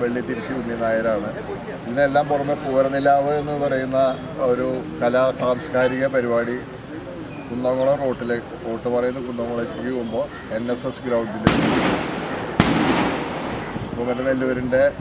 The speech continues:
കലാ സാംസ്കാരിക പരിപാടികൾ പതിനെട്ടാം തീയതി തൊട്ട് തുടങ്ങും. ഇത്തവണ സ്ത്രീകൾക്ക് മുൻതൂക്കം കൊടുത്തുകൊണ്ടുള്ള കലാ സാംസ്കാരിക പരിപാടികളാണ്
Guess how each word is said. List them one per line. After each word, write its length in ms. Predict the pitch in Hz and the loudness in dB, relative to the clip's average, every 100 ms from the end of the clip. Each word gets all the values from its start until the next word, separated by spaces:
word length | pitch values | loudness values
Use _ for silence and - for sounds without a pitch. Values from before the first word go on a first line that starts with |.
| - | 0
കലാ 240 | 120 127 131 135 - | 2 4 2 0 -2
സാംസ്കാരിക 580 | 120 117 - 123 120 127 127 | -2 -2 0 2 2 2 2
പരിപാടികൾ 520 | 123 113 117 117 120 127 143 - - - - - - | 2 2 2 2 2 0 -2 -10 -12 -10 -10 -2 2
പതിനെട്ടാം 560 | 123 131 123 131 131 | 2 2 2 2 2
തീയതി 180 | 131 151 | 0 -4
തൊട്ട് 200 | 135 120 131 | -4 -4 -2
തുടങ്ങും. 340 | 117 104 107 - - - - - - 120 | -2 -2 -8 -10 -10 -12 -12 -12 -10 -8
ഇത്തവണ 300 | - 135 135 120 | 0 2 2 0
സ്ത്രീകൾക്ക് 720 | 135 139 139 143 143 - 160 156 - - | -2 -2 0 2 0 2 2 2 -2 -6
മുൻതൂക്കം 540 | 123 127 139 135 147 139 | -4 -4 -4 -2 -2 -2
കൊടുത്തുകൊണ്ടുള്ള 640 | - - 131 127 131 131 123 127 - - - - - - | -4 -2 -2 -2 -2 0 2 2 -2 -12 -12 -10 -8 2
കലാ 240 | 123 123 131 135 - - - - | 4 6 4 4 0 -8 -8 -6
സാംസ്കാരിക 560 | 120 120 120 123 123 127 127 | -2 -2 0 2 2 2 2
പരിപാടികളാണ് 720 | 123 117 117 120 120 117 | 2 2 2 2 2 2